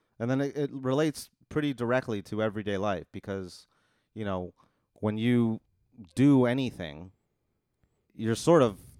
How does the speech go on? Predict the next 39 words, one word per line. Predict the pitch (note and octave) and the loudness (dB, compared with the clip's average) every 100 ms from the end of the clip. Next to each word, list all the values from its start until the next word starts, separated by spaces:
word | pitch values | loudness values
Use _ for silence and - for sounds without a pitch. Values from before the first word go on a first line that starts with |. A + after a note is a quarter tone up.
| - | -10
taking | C3+ B2 A2+ | -8 -6 -6
responsibility | G2+ A2 G2 F2+ A2 G2+ E2+ - | -6 -6 -6 -6 -6 -6 -10 -10
for | G2 | -8
your | F#2 F2 | -6 -6
actions, | G#2 G2+ - - - | -6 -8 -14 -20 -14
right? | F2+ G2 - _ _ _ _ _ _ _ _ _ - | -10 -10 -12 _ _ _ _ _ _ _ _ _ -10
Like, | G2 G#2+ | -6 -2
at | |
all, | G2+ G#2+ G2+ - - | 0 -2 -4 -12 -10
at | G#2 | -2
all | A2+ C3 | -2 -2
times, | C3+ C#3 D#3 D#3+ | -4 -6 -8 -8
or | A2 G#2 F#2+ | -2 0 0
when, | A2 B2 B2 B2+ - | -2 -4 -4 -8 -8
when | G#2+ A#2 | -4 -4
are | G#2+ | -4
you | F#2+ | -6
not | G2+ A2+ | -6 -6
responsible | - A#2+ A#2+ | -8 -12 -12
for | A2+ | -6
your | B2 A#2+ | -4 -2
actions? | B2 - B2+ B2 A#2+ - _ _ _ _ _ _ - | -4 -6 -8 -6 -10 -16 _ _ _ _ _ _ -8
Uh, | G#2 F#2+ F2+ D#2+ - _ _ | -4 -4 -4 -6 -14 _ _
and | A2 A2 | -8 -4
then | A2 | -2
the | A2 A#2+ | -2 -2
implication | B2 A2 - C#3+ - A#2 | -4 -8 -10 -10 -8 -10
is | G#2 G2 | -8 -4
that | G#2+ G2+ F#2 | -2 -2 -2
when | G2 | -6
you're | F#2+ | -6
not | G#2 B2+ | -4 -4
responsible | G#2 G#2 A2+ A2 G2 G2 | -4 -4 -6 -6 -8 -10
for | F#2+ | -6
your | F#2 | -4
actions, | A#2 C3+ - F#2 F2 - _ _ _ _ _ | -4 -6 -8 -12 -12 -16 _ _ _ _ _
that's | G#2+ - | -10 -8
usually | A2+ E3+ C#3 B2+ | -4 -4 -4 -10
because | G2 - - D3 A2+ G2 F#2 - | -14 -18 -4 -2 0 -2 -8 -14